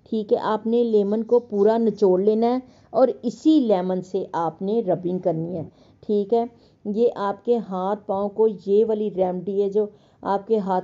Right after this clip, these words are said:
पाँव, हाथ और पाँव को, नेक को वाइट करे, ब्राइट करे, ज़बरदस्त करे। आपके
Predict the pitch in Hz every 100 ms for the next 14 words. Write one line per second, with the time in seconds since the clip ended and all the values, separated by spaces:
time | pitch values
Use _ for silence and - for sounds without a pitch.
0 | - 220 208 - - 175 196 196 226 226
1 | - 202 190 190 185 202 226 220 190 180
2 | 208 220 202 190 160 - _ _ 175 190
3 | 190 208 - 220 214 214 160 - 175 180
4 | 196 - 214 214 196 185 165 196 160 196
5 | 220 - 220 214 208 - - 175 202 202
6 | 233 247